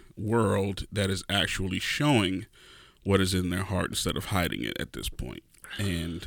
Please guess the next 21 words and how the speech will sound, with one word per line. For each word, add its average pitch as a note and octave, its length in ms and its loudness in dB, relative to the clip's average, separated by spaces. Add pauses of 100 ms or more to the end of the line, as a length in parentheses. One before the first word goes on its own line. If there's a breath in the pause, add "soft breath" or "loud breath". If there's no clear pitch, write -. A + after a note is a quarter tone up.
uh, - 260 -8
it's - 200 0
a G#2+ 60 4
lot G#2 420 8
of, G2+ 400 0 (680 loud breath)
lot A2+ 280 2
of G2+ 160 0
different, A2 580 2
um, F#2+ 400 0
situations, F#2+ 1000 2
and F#2+ 400 -2 (100)
we're B2 120 2
not A2+ 100 6
gonna G2 160 0
cover G2 480 0
all F#2+ 260 -2
of G2 60 0
those F#2 200 0
situations, F#2 640 -4
but, F2+ 300 -4 (600 loud breath)
um, F#2+ 460 -4